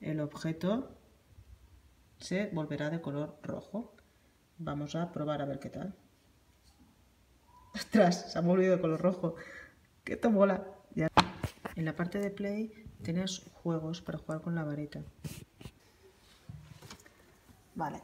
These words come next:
este está el programita de la pluma, ¿de acuerdo? En un principio se supone que dice que es apuntando con la varita y haciendo este movimiento. Ah, vale, así.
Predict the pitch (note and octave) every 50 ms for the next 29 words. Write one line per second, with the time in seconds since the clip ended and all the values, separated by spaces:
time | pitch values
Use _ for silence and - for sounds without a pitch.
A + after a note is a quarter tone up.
0 | - - F3+ - - F#3 - - - G3 G3 G3 F#3 E3 E3 D#3+ E3 F3 E3+ -
1 | G#3+ A3 G#3+ G#3+ - - - - E3 E3+ F3 F#3+ F#3+ F#3 F#3 E3 C#3+ C3+ - -
2 | D3 - - - - _ _ - - - - - - - - - - D#3 D#3 -
3 | E3+ F#3 G3+ B3+ C#4+ C#4+ - - - - - - - - - - - _ - -
4 | - - - E3 D#3+ D#3+ E3 E3 D#3+ E3+ E3+ E3 - F#3+ F#3 F#3 G3+ G#3+ A3 A3+
5 | A3 G#3+ - - - - - - E3+ E3+ E3+ E3+ - - F3 F3 - - - -
6 | E3+ E3 E3 - - F3+ F3 - - - - - - - - - - - - -
7 | - - - _ _ _ _ - - - - - - - - - - - - -
8 | - - D#3+ D#3 D#3 D3+ D3+ D#3+ E3+ E3 E3+ E3 E3+ E3 E3 F3 F#3 F#3 F#3 -
9 | - - - - - - - - - G3+ F3 D3 - - D#3+ D#3 D#3 E3 E3 -
10 | - E3 E3 E3 D#3+ D#3+ F3 F#3+ F#3+ F#3+ F#3+ - - - D#3+ D#3+ - - - -
11 | - - - F3+ D#3 D3+ D3+ - - - - -